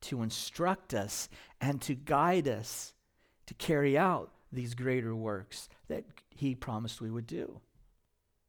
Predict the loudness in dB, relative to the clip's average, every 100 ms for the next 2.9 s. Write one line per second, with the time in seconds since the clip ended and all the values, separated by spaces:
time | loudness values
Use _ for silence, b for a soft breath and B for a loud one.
0 | _ _ _ _ _ -4 2 2 2 6
1 | 6 6 0 0 0 0 -6 -8 -2 2
2 | 2 2 2 0 0 -2 -6 -16